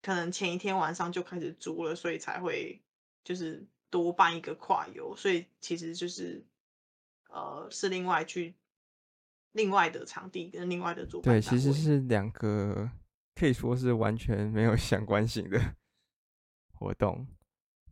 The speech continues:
Speaker 1: 对，你这样子写，写下来，我才知道，我很惭愧。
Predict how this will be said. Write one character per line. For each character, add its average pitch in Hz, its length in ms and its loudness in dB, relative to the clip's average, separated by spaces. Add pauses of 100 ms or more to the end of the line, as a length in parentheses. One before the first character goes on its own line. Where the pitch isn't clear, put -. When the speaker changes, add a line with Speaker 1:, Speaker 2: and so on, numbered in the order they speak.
(720)
Speaker 1:
对， 202 180 6
你 180 160 2
这 180 80 2
样 180 460 6
子 - 240 -2
写， - 180 6
写 - 460 6
下 - 280 0
来， 180 340 4
我 - 120 0
才 202 220 -4
知 - 300 -10
道， - 80 -20 (680)
我 180 160 8
很 180 180 2
惭 - 240 -8
愧。 190 320 -2